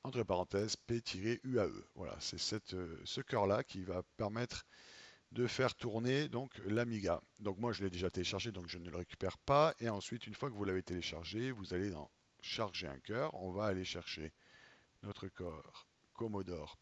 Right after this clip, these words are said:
P U A E. On va faire, youp, youps, charger du contenu. On va aller chercher donc le jeu se trouve, hop, j'ai fait une bêtise.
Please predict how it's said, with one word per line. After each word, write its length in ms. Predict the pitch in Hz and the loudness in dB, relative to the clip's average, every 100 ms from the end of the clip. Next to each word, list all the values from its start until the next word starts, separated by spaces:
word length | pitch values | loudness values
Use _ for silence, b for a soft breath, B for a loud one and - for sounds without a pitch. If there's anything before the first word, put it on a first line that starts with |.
| _ - | _ -2
P 180 | 95 - | -2 -2
U 140 | 92 - | -8 -8
A 100 | - - | -8 -2
E. 260 | 107 123 - - B B B B B B _ _ | 0 0 -4 -20 B B B B B B _ _
On 180 | 104 110 | -4 0
va 300 | 101 98 95 | 4 6 4
faire, 560 | - - 95 95 82 - _ _ _ _ _ _ _ _ _ _ _ _ - | 0 -4 0 2 0 -6 _ _ _ _ _ _ _ _ _ _ _ _ -8
youp, 180 | 113 - - _ _ _ _ _ _ - | -8 -8 -18 _ _ _ _ _ _ -10
youps, 380 | - - - - _ _ _ _ _ _ _ _ _ _ - | -8 -4 -4 -6 _ _ _ _ _ _ _ _ _ _ -10
charger 440 | - - 127 110 113 | -4 -2 0 -2 -2
du 140 | 98 | -4
contenu. 640 | - 78 - 101 117 135 - | -10 -12 -8 -4 -4 -4 -6
On 160 | 127 120 | -6 0
va 140 | 117 | 2
aller 160 | 107 101 | 2 2
chercher 680 | - 92 - - 90 - - | 0 -4 -2 -2 -2 -4 -8
donc 440 | 87 78 - - - _ b b b b b _ | -8 -8 -10 -16 -16 _ b b b b b _
le 180 | - 107 | -4 -2
jeu 200 | 98 104 | 0 0
se 140 | 98 104 | -2 -6
trouve, 480 | - - 98 82 - _ _ _ _ _ | -8 -8 -6 -8 -14 _ _ _ _ _
hop, 240 | - 127 - | -2 -2 -6
j'ai 140 | 85 85 | -10 -8
fait 120 | - | -8
une 80 | 87 | -4
bêtise. 460 | 87 - 113 - | -4 -2 -4 -4